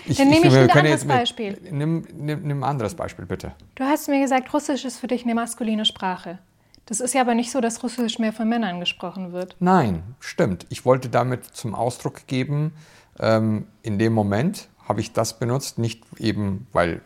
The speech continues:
Speaker 1: viel mehr Männer drum sprechen, sondern weil ich die Sprache kantig, hart, ähm, ja, ich, ich, ich will das Wort gar nicht benutzen, aber,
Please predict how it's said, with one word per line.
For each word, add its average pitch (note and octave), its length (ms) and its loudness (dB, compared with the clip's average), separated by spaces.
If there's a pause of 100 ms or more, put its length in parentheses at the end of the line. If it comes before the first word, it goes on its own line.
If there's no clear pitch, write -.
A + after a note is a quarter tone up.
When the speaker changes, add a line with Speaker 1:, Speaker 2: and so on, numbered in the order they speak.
Speaker 1:
viel G#2+ 300 -4
mehr F#2 240 2
Männer F2+ 400 0
drum B2 320 -6
sprechen, D3+ 400 -4
sondern A2+ 340 2 (400)
weil G2+ 140 0
ich G#2 100 -6
die - 120 -14
Sprache A#2+ 600 2 (300)
kantig, B2 560 -2 (100)
hart, A2+ 600 0 (520)
ähm, G2+ 600 0 (1700)
ja, G#2 320 2
ich, - 180 -8
ich, - 220 -12 (180)
ich - 180 -18
will G#2 100 -2
das G#2+ 160 -2
Wort G#2+ 200 0
gar G2+ 100 2
nicht G2 160 -4
benutzen, F#2+ 400 -4
aber, G2 380 2